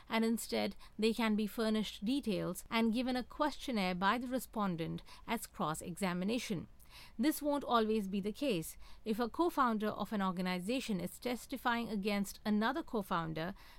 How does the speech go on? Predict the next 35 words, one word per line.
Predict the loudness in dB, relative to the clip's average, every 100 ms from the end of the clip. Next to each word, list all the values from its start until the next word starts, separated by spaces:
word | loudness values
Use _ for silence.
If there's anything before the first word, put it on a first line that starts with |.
| -6
this | 0 2 2 2
isn't | 0 2 0 2
necessary. | 0 -2 -4 -4 -4 -2 -6 -10 0
But | 4 6 4 -2 -12 -2
if | 0
a | 2
co-founder | 4 6 8 8 8 4
is | 4
being | 2 2
accused | 0 0 0 2 2
by | 2
someone | 2 0 2 2
who | 2
is | 4 4
an | 2
intern, | 2 0 0 0 -4 -14 -6
it's | -4 0
an | 0
entirely | 0 0 2 2 4 2 2 0
different | -2 -2 -2 -4 -4 -10 -8
power | -2 0 -2 -6
equation. | -16 -8 -6 -6 -8 -12 -12 -18 -20 -20 -20 -18
Question | 2 4 4 2 4
nineteen. | 4 4 2 0 -2 -10 -20 -20 -20 -20 -20 -8 2
Do | 4
all | 6 4 6
complaints | 4 4 2 2 0
have | 0 0 0
to |
be | 0 2 2
referred | 2 0 0
to | -2
the | -2
police? | 0 0 0 -4 -12 -16 -20 -20 -20 -20 -20 -20 -20 2
Answer. | 4 4 2 -4